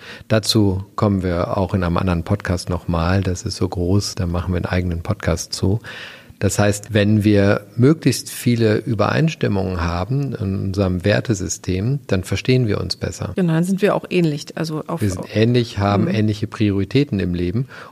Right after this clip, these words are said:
Speaker 1: und das spielt eine große Rolle. Und das ist für mich genau der ausschlaggebende Punkt. Ich lerne Menschen kennen, die mir total sympathisch sind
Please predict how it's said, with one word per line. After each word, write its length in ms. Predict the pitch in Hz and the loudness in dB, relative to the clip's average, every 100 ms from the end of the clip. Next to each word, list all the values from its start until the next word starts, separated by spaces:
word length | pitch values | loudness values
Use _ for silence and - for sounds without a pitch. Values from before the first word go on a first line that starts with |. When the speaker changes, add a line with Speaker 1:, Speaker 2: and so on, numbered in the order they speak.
| - | -2
Speaker 1:
und 100 | 113 | 0
das 120 | 113 | 0
spielt 200 | - 135 | 2 0
eine 180 | 117 113 | 2 0
große 360 | 101 101 - | 0 -2 -2
Rolle. 340 | 98 95 95 98 - - - | -2 -2 -2 -6 -14 -20 -2
Und 280 | 120 110 - | 2 2 2
das 220 | - 113 | 0 2
ist 100 | 127 - | 0 0
für 100 | 120 | 2
mich 260 | 151 175 | 2 2
genau 320 | 147 123 123 | 0 4 4
der 160 | 127 123 | 4 2
ausschlaggebende 760 | 123 120 - 107 113 104 101 95 | 0 -2 -2 -4 0 -2 -2 -4
Punkt. 420 | - 131 196 196 | -2 0 0 -2
Ich 240 | 143 107 | -4 -6
lerne 300 | 107 101 98 | -2 0 2
Menschen 480 | 92 101 135 - 139 | 2 0 -2 -4 -4
kennen, 400 | - 120 123 117 | 0 0 0 0
die 100 | 107 | 0
mir 140 | 107 104 | 0 -2
total 340 | 104 104 110 | -2 0 2
sympathisch 680 | 107 92 95 92 - 131 - | 2 0 -2 -2 -2 -4 -2
sind 460 | 165 202 202 - | -2 -2 -4 -10